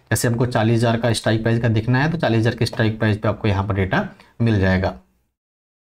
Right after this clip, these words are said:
तो हमको क्या करना है, एकदम सिंपल इसको करना है, जितना आसान करेंगे उतना हमारे लिए आसान रहेगा। हमको क्या करना है, बैंक निफ्टी का देखना है तो बैंक निफ्टी का, निफ्टी का देखना है तो निफ्टी का, फिर निफ्टी का देखना है तो फिर निफ्टी का, बस।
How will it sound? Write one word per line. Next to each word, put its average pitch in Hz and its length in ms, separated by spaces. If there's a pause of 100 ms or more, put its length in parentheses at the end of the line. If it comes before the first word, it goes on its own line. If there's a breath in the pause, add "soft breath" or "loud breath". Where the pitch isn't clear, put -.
(180)
तो 151 60
हमको 160 180
क्या 185 140
करना 170 280
है, 170 320 (340 loud breath)
एकदम 156 180
सिंपल 175 400
इसको 165 200
करना 143 280
है, 165 140
जितना 180 240
आसान 156 300
करेंगे 156 260
उतना 165 240
हमारे 123 220
लिए 120 160
आसान 110 340
रहेगा। 113 300 (320 loud breath)
हमको 127 180
क्या 156 160
करना 139 260
है, 165 240 (360 loud breath)
बैंक 165 340
निफ्टी 170 220
का 170 60
देखना 156 260
है 165 60
तो 165 80
बैंक 135 200
निफ्टी 165 280
का, 214 240
निफ्टी 131 240
का 147 100
देखना 143 220
है 135 60
तो 127 80
निफ्टी 123 260
का, 226 140
फिर 147 180
निफ्टी 139 260
का 139 80
देखना 131 260
है 190 60
तो 190 80
फिर 196 120
निफ्टी 98 300
का, - 140 (560 soft breath)
बस। 202 300